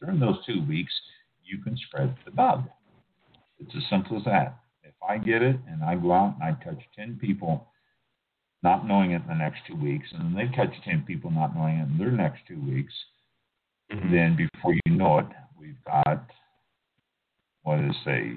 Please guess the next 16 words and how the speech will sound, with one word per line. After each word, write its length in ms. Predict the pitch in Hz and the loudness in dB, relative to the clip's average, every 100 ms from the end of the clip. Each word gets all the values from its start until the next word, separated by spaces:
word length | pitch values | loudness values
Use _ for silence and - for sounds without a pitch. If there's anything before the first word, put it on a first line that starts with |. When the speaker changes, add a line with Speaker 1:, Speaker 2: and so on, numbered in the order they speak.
| 60 | -8
Speaker 1:
uh, 260 | 60 - 69 | -8 -4 0
a 40 | |
million 440 | 76 85 92 92 87 | 2 4 4 2 0
cases 460 | 90 95 - 92 | 0 0 0 -4
in 120 | 90 87 | -2 0
the 60 | |
world 300 | 87 95 98 | 2 2 4
now. 320 | 95 95 101 - - - | 2 2 0 -4 -20 -14
So 200 | - - - _ _ _ _ _ _ - | -8 -8 -10 _ _ _ _ _ _ -4
that's 160 | 76 - | -2 4
how 180 | 87 | 4
it 40 | - | 4
Speaker 2:
Yeah. 60 | 113 | 2
Speaker 1:
works. 260 | 113 - - _ _ _ _ _ _ _ _ _ _ _ _ _ _ _ _ _ _ _ _ _ | 0 -2 -16 _ _ _ _ _ _ _ _ _ _ _ _ _ _ _ _ _ _ _ _ _
So 240 | 73 73 | -16 -8
just 160 | 85 | -6